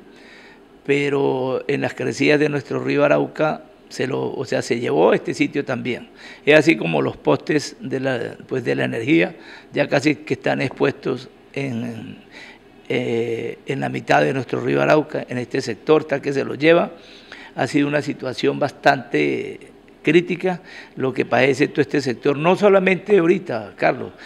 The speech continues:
eso ha sido histórico. Yo creo que usted que ha cubierto, pues, pues, las noticias, se puede dar cuenta que siempre los problemas del Torno, Corralito de la Payara,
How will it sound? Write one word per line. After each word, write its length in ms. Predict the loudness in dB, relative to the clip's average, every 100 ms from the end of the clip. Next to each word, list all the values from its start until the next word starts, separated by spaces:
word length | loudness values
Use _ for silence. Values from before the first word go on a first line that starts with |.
| -20 -6
eso 160 | 4 6
ha 60 |
sido 240 | 8 8 8
histórico. 520 | 8 6 6 2 -4
Yo 160 | -2
creo 200 | 0 0
que 60 | 0
usted 200 | 0 0
que 120 | 0
ha 60 | 0
cubierto, 520 | 0 0 0 -2 -6
pues, 180 | -6 -12 -14 -10
pues, 120 | -8
las 120 | -6
noticias, 480 | -4 0 2 0 -2 -8 -18 -14
se 180 | -2 0
puede 280 | 2 4 6
dar 180 | 6 4
cuenta 300 | 0 0 -2
que 120 | -2
siempre 380 | 0 0 -2 -2
los 100 | -4
problemas 420 | -4 -2 0 -2
del 140 | -2
Torno, 320 | -2 -4 -2 -4
Corralito 280 | -6 -2
de 60 | 0
la 100 | 2
Payara, 480 | 2 4 6 4